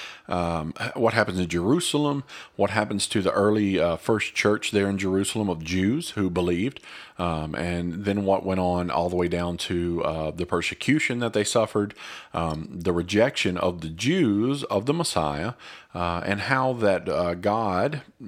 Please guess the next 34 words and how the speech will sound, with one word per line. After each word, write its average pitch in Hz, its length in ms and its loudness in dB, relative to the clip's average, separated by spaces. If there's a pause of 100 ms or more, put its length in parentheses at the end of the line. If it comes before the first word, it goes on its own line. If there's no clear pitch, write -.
ha-, 92 260 -2
had 101 340 -4 (100)
prophesied. 85 880 0
He 101 100 -2
had 101 140 2
told 165 240 2
this 95 240 2
a 90 60 0
long 98 260 0
time 92 240 4
ago. 73 340 -2 (480)
Um, 82 560 -4 (220)
he 104 80 0
had 98 100 0
prophesied 98 520 4
that 85 100 0
he 135 100 -2
was 120 140 -2
gonna 117 180 -2
take 117 240 0
his, 101 220 2
his 92 260 -2
message, 90 460 2
his 110 160 -2
gospel, 92 640 -4 (360)
um, 76 360 -4
to 123 100 4
the 120 180 0
end 98 120 0
of 82 40 0
the 80 140 -2
earth. - 240 -10 (400)
And 98 220 0
so, 92 340 4